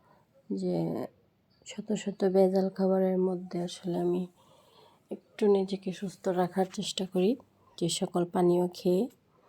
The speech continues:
সেগুলো। অনেক দিন পরে আজকে ভিডিওতে ভয়েস দিতেছি। আসসালামু আলাইকুম সবাইকে, কেমন আছেন সবাই?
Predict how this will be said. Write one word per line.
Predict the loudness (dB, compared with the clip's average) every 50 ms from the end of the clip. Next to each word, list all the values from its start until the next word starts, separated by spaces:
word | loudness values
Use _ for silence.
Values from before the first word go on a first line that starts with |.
| _ _ _ _ _ _ _ _ -16
সেগুলো। | -6 -4 -4 -2 0 0 2 4 2 2 0 -2 _ _ _ _ _ _ _ _ _ _ _ _ _ _ _ _ _ _ _ _ _ _ _ _ _ _ _ _ _ _ _ _ _ _ _ _ _ _ _ _ _ _ _ _ _ _ _ _ _ _ _ _ _ _ _ _ -20 _ _ 0
অনেক | 2 2 2 0 0
দিন | 2 2 2 2 0
পরে | 0 2 2 2 2 2 0
আজকে | -2 -4 -6 -6 -2
ভিডিওতে | 0 0 2 2 2 0 2 0 -2 -2
ভয়েস | 0 0 0 2 2 0 -2 -4
দিতেছি। | -10 -12 -12 -14 -14 -10 -4 -2 -2 -2 -2 -6 -14 _ _ _ _ -20 -20 _ _ _ _ _ -20 -20 -20 -18 -20 -20 _ _ _ _ _ _ _ _ _ _ _ _ _ _ _ _ _ -20 -20 _ _ _ _ _ _ _ _ -6
আসসালামু | -4 -4 -2 0 2 4 4 4 4 4
আলাইকুম | 4 2 2 0 0 -2 -2 -4 -4 -4 -4 -4
সবাইকে, | -4 -2 -2 -2 -2 -4 -4 -2 0 0 0 0 -4 _ _ _ _ _ _ _ _ _ _ _ _ _ _ _ _ _ _ _ 0
কেমন | 2 2 4 4 2
আছেন | 2 0 0 -2 -2 -2 0 -2
সবাই? | 0 2 2 2 2